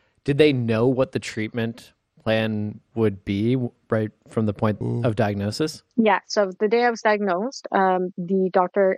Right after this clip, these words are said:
Speaker 3: had a treatment plan for me. Uh, back then it was I Vs. Um, so I had a nurse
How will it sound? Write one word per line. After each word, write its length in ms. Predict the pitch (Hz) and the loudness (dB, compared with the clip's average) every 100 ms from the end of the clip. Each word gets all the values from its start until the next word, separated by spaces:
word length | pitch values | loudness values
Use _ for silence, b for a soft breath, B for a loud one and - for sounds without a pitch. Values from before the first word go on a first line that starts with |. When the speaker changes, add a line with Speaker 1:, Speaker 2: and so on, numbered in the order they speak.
| - | 0
Speaker 3:
had 160 | 202 190 | 0 0
a 100 | 180 | -2
treatment 340 | 202 196 196 | -4 -4 -2
plan 200 | 202 196 | -2 -2
for 140 | 202 196 | 0 2
me. 220 | 220 277 330 B B B | 2 0 -6 B B B
Uh, 140 | 196 185 | 2 4
back 300 | 175 240 - | 4 2 2
then 120 | 247 | 0
it 60 | 220 | 0
was 120 | 196 | -2
I 180 | 185 190 | 0 -2
Vs. 440 | 180 175 - - - | -4 -8 -10 -14 -2
Um, 360 | 202 196 190 190 | 0 2 0 -2
so 220 | - 196 | 0 0
I 80 | 196 | 2
had 220 | 190 208 | 0 0
a 180 | - 202 | 0 -2
nurse 580 | 190 180 180 247 - | -2 -2 -2 -4 -10